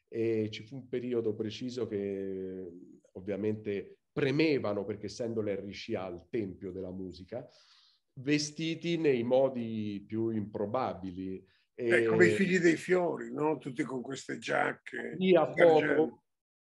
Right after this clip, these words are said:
Speaker 1: eh, nacque quel fenomeno e ancora di più scoppiò. Ci fu un altro aneddoto molto divertente. Un gruppo dell'R C A andò a Londra a seguito di una,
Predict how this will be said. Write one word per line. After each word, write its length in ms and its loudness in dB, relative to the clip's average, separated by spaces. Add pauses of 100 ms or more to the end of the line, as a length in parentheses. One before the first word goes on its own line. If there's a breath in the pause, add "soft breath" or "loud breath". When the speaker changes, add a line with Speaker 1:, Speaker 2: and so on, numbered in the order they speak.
(200)
Speaker 1:
eh, 680 -4
nacque 420 -2
quel 480 0
fenomeno 920 4
e 80 2
ancora 420 -2
di 160 -4
più 880 -2
scoppiò. 480 -4 (240 loud breath)
Ci 160 -8
fu 420 -2
un 140 -2
altro 340 2
aneddoto 500 2
molto 280 0
divertente. 720 0
Un 140 -2
gruppo 340 0
dell'R 380 -2
C 200 -6
A 240 -2 (340 soft breath)
andò 540 0
a 40 0
Londra 640 4
a 60 -2
seguito 520 -4
di 220 -2
una, 360 -4